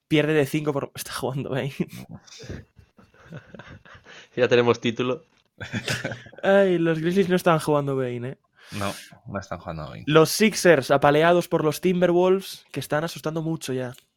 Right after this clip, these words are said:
Speaker 1: A ver si, si lo mantienen. Y los Pelicans ganaron a los Kings. Les tienen completamente domaditos, ¿eh?
Speaker 2: Hmm.
Speaker 1: Brutal. Se ponen nueve ocho los Pelicans. Chicago pierde con Oklahoma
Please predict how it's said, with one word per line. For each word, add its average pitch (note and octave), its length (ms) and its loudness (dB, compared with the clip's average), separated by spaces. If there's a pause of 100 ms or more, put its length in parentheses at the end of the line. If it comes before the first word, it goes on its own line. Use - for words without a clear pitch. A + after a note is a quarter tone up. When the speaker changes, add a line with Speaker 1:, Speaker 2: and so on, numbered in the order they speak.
Speaker 1:
A - 60 -12
ver C#3 120 -4
si, C3 760 -8
si - 200 -6
lo C3 100 2
mantienen. D3+ 520 -2 (540)
Y G#3 80 2
los G3+ 160 6
Pelicans G#3+ 380 6
ganaron F#3+ 260 6
a F3+ 60 6
los D#3 160 4
Kings. D3 320 2
Les A#2+ 160 0
tienen D#3 280 2
completamente D#3 840 0
domaditos, C3 600 -4
¿eh? C3+ 80 -16 (240)
Speaker 2:
Hmm. - 200 -10 (640)
Speaker 1:
Brutal. B2+ 480 -2 (480)
Se - 120 -6
ponen D3 240 0
nueve E3+ 220 6
ocho D3 180 4
los B2+ 120 -2
Pelicans. A2+ 500 -8
Chicago F#3 360 6
pierde F#3+ 260 6
con F3 140 2
Oklahoma G#3 580 4